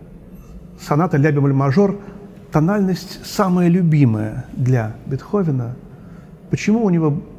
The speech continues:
больше всего сонат в ля бемоль мажоре, он так любил эту тональность? Тональность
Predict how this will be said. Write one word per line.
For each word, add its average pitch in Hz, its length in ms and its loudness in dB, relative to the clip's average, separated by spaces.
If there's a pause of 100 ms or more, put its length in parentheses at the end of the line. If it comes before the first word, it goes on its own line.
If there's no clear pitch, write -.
(120)
больше 143 440 2
всего 147 360 0
сонат 165 560 -2
в 139 140 0
ля 143 100 4
бемоль 135 240 2
мажоре, 143 540 2
он 147 160 4
так 139 180 -2
любил 151 240 4
эту 143 160 0
тональность? 147 540 0 (600)
Тональность 214 540 2